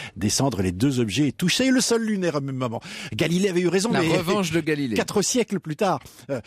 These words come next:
Speaker 1: simplement, euh, je dirais la conviction de Galilée, c'est que c'est la nature qu'il faut observer car c'est elle qui, euh, dicte ses lois et c'est pas à l'homme de les interpréter a priori.
Speaker 2: On a l'impression que c'est quand même un touche-à-tout, hein. Il est dans tous les domaines à la fois.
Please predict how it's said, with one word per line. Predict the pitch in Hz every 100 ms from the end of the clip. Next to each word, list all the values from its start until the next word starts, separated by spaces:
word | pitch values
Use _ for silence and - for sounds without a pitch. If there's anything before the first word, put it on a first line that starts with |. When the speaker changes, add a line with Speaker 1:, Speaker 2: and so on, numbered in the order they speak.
| -
Speaker 1:
simplement, | - - 175 165 151 127 - - -
euh, | - - -
je | 113
dirais | 147
la | 139
conviction | - - 269 240 - 190
de |
Galilée, | 160 135 120 151
c'est | -
que | - 135 - -
c'est | - 151 123
la | 113 143 202
nature | 226 220 233 185 151 - -
qu'il | 156
faut | 135 151 -
observer | 185 - 143 139
car | 190 135
c'est | - 151 -
elle | 196 247 269 202
qui, | - 156 143
euh, | 120
dicte | 117 131 160 131
ses | 120 123
lois | 107 123 202 - -
et | 104
c'est | 95 113
pas | 156
à | 131
l'homme | 110 135
de | 110
les | 101
interpréter | 107 - 104 113 107 - -
a | 123 123
priori. | - 90 85 - -
Speaker 2:
On | 151
a |
l'impression | 170 147 139 131
que | 214
c'est | 135
quand | 170
même | 175
un | 101
touche-à-tout, | - 104 - 131 110 90
hein. | 101 120
Il | 107
est | 110
dans | 107 107
tous | 208
les | 180
domaines | 139 156 175
à |
la | 92
fois. | 95 - 151 208